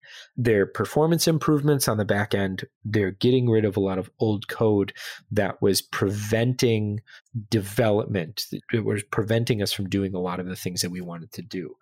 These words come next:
So even though this does include a lot of, of changes and updates,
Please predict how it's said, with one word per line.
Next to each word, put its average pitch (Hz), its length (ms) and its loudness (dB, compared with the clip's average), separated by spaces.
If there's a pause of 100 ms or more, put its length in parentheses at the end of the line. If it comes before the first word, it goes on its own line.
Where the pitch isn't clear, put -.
(340)
So 104 440 2 (180)
even 175 300 2
though 135 360 4
this 131 300 2
does 123 400 2
include 113 460 4
a 110 100 2
lot 104 240 2
of, 98 320 -2
of 101 140 -6
changes 101 400 -2
and 98 80 -4
updates, 95 320 -4